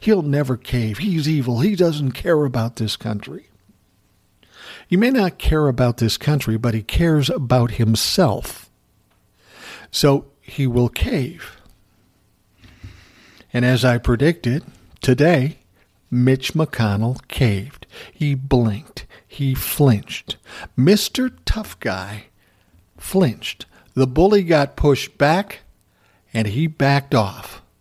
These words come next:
like they always do. So what Mitch McConnell essentially did, he said, "Look, I'm going to give you a free pass so that you can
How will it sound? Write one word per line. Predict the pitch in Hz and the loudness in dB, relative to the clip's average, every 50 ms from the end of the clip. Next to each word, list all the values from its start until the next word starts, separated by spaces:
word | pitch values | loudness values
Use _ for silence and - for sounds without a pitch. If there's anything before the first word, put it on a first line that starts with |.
| _ _ _ _ _ _ _ _ | _ _ _ _ _ _ _ _
like | - 117 113 - - | -2 -2 -2 -2 -2
they | 113 110 110 - - | -4 -4 -4 -4 -2
always | - 143 131 131 135 123 120 127 131 127 123 131 - - - _ - | 0 2 4 4 4 2 2 0 0 -2 -2 -6 -10 -12 -16 _ 0
do. | 131 143 135 120 107 107 - _ _ _ _ - - - - - | 4 4 4 4 2 -2 -10 _ _ _ _ -20 -18 -18 -18 -18
So | - - - 147 | -6 -2 0 2
what | 143 147 151 170 | 4 4 2 2
Mitch | 196 233 240 - - | 2 0 0 0 -2
McConnell | - 160 143 - - 180 180 170 156 143 139 139 - | -4 -4 -4 -2 -2 -2 0 0 0 -2 -4 -4 -6
essentially | 160 135 - - 160 160 139 - 147 135 127 120 | -6 -4 -4 -2 -2 -2 -4 -4 -2 -2 -2 -2
did, | 120 120 131 131 127 120 113 | 0 0 0 2 2 0 -4
he | 135 113 123 127 | -6 -6 -4 -4
said, | 117 - 123 117 107 113 | -4 -2 -2 -2 -2 -2
"Look, | 113 117 117 110 107 - - - - _ _ _ _ _ _ _ _ _ _ _ _ _ _ _ _ _ _ _ _ _ _ _ _ - - _ _ _ _ _ _ _ _ _ _ - | 0 0 0 0 -2 -6 -14 -20 -20 _ _ _ _ _ _ _ _ _ _ _ _ _ _ _ _ _ _ _ _ _ _ _ _ -20 -20 _ _ _ _ _ _ _ _ _ _ 0
I'm | 131 131 131 | 0 0 2
going | 139 165 170 170 170 | 2 2 2 2 2
to | 165 - 156 | 0 -2 -4
give | 143 135 135 139 139 139 131 131 | -2 0 2 4 4 4 2 2
you | 123 127 127 127 127 123 | 2 2 4 4 4 2
a | 117 | 0
free | - - - 139 135 135 | -2 -2 0 0 0 0
pass | 135 135 - - 135 120 98 92 104 110 - - - - - _ _ _ _ _ _ _ _ _ _ _ _ _ _ _ _ - - _ _ | -2 -2 -2 -2 -2 -2 -2 -4 -6 -6 -8 -8 -10 -10 -12 _ _ _ _ _ _ _ _ _ _ _ _ _ _ _ _ -20 -20 _ _
so | - - 139 127 | -2 0 0 2
that | 120 131 123 113 - - - - | 2 2 0 -2 -4 -6 -4 -2
you | 135 123 | -2 -2
can | - - 123 110 104 104 | -2 -2 -2 -2 -2 -4